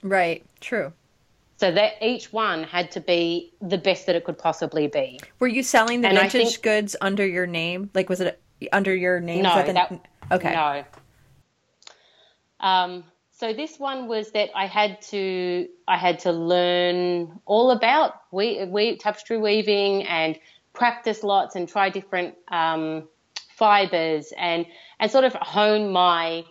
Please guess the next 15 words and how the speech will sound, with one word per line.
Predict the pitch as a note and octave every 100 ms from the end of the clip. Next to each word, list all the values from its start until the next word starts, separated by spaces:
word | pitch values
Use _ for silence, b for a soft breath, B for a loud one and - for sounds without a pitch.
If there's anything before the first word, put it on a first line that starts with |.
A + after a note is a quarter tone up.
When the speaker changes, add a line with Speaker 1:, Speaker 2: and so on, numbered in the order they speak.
| _ _ _ -
Speaker 2:
uh, | E3+ D#3 D#3 D#3 D#3 D#3+ - - -
style | - F#3+ A#3 G3 C#3+ C#3 -
as | D#3+ D#3
well. | F#3 E3+ C#3 C3+
Speaker 1:
Mm-hmm. | B3+ A#3 E3+
Speaker 2:
So | F#3
I | A3
just | C4 C4+ -
gave | F#3+ F3 F#3+ G3+
away | F#3 E3+ E3 E3 D#3+ -
all | F#3 G3
of | G3
my | F3+ E3
first | - E3+ D#3+ -
weavings | D#3 F3 A#3+ C#4 D4 C#4+ -